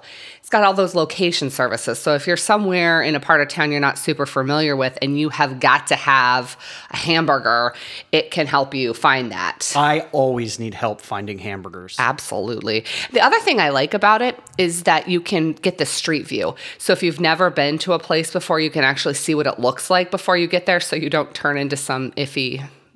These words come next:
Speaker 1: alley or something. And it tells you where your dang car is parked.
Speaker 2: That's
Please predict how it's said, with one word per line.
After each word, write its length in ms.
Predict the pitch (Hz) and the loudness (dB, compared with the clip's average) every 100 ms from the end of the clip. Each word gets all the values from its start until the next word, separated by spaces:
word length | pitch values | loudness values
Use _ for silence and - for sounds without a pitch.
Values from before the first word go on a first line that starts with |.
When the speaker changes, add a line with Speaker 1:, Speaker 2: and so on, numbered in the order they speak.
| - - | -20 -6
Speaker 1:
alley 380 | 113 120 131 123 | -2 0 -2 -6
or 80 | 123 | -8
something. 420 | - 135 - 135 _ _ _ - - - - - | -10 -10 -10 -12 _ _ _ -20 -16 -14 -14 0
And 440 | 226 233 151 147 - _ _ _ _ _ _ - | 2 4 2 0 -8 _ _ _ _ _ _ -8
it 100 | 156 | -8
tells 240 | - 143 147 | -2 -2 0
you 80 | 147 | -2
where 120 | 143 | -2
your 120 | 131 | -4
dang 280 | 127 120 127 | -2 -2 -4
car 280 | - - - | -2 -2 -2
is 100 | - | -10
parked. 480 | - - - - - _ _ _ _ _ | -2 -2 -2 -18 -20 _ _ _ _ _
Speaker 2:
That's 500 | 131 127 131 - - | 0 2 2 -4 -10